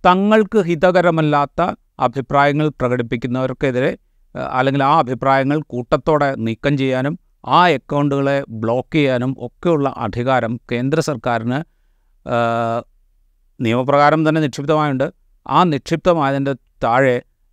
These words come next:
ഏഹ്, അടിവരയിട്ട് ഒപ്പിടുകയാണ് കർണാടക ഹൈക്കോടതി ചെയ്തിരിക്കുന്നത്. ഇത് രാജ്യത്ത് ഭരണഘടന അനുവദിച്ചിരിക്കുന്ന, ആ, അഭിപ്രായ പ്രകടന സ്വാതന്ത്ര്യത്തെ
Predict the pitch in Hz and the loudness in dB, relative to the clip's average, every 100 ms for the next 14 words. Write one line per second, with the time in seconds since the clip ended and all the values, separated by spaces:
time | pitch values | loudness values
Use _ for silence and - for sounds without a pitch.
0 | - 113 117 117 - 123 123 123 160 175 | -10 -6 -4 -4 -4 -2 0 2 4 4
1 | 151 123 123 123 - 135 - 165 113 110 | 2 -2 -4 -6 -6 -8 -4 -2 0 -2
2 | 98 101 101 - - 104 113 117 117 113 | -2 -6 -8 -12 -4 0 2 2 4 2
3 | 104 90 101 98 98 - 98 90 85 78 | 0 -4 -6 -4 -6 -4 -4 -4 -6 -8
4 | - - 143 170 113 - _ _ _ - | -8 -4 2 4 2 -2 _ _ _ -4
5 | 117 120 117 135 151 135 113 117 147 160 | 2 2 2 0 0 0 0 0 0 0
6 | 151 143 120 123 123 117 123 123 123 156 | 0 -2 -4 -4 -4 -4 -6 -4 -2 -2
7 | - _ _ _ - 113 123 127 123 139 | -6 _ _ _ -10 -8 -6 -2 -2 -2
8 | - 156 156 156 - 127 131 131 131 - | 0 4 4 2 0 -2 -2 -2 -4 0
9 | 151 147 131 110 82 | 2 2 -2 -6 -10